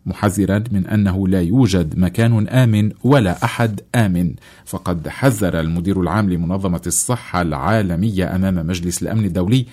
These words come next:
من أن النظام الصحي في قطاع غزة بات منهكاً تماماً، قائلاً إن نصف المستشفيات البالغ عددها ستة وثلاثين في القطاع أصبح خارج الخدمة،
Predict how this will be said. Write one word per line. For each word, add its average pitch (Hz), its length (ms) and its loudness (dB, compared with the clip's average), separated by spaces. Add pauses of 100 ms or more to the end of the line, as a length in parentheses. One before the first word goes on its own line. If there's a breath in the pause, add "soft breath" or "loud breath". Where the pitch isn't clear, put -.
(240 soft breath)
من 107 100 2
أن 113 180 4
النظام 107 400 4
الصحي 104 500 -2
في 90 140 -2
قطاع 87 360 -2
غزة 104 460 2 (240 soft breath)
بات 104 220 4
منهكاً 117 720 4 (100)
تماماً، 90 560 2 (300 soft breath)
قائلاً 104 360 2
إن 95 240 0
نصف 98 340 0
المستشفيات 95 800 -2
البالغ 92 360 0
عددها 92 380 -2
ستة 87 520 -4
وثلاثين 92 880 -2
في - 140 -4
القطاع 98 520 0 (340 loud breath)
أصبح 110 380 -2
خارج 98 420 0
الخدمة، 92 600 0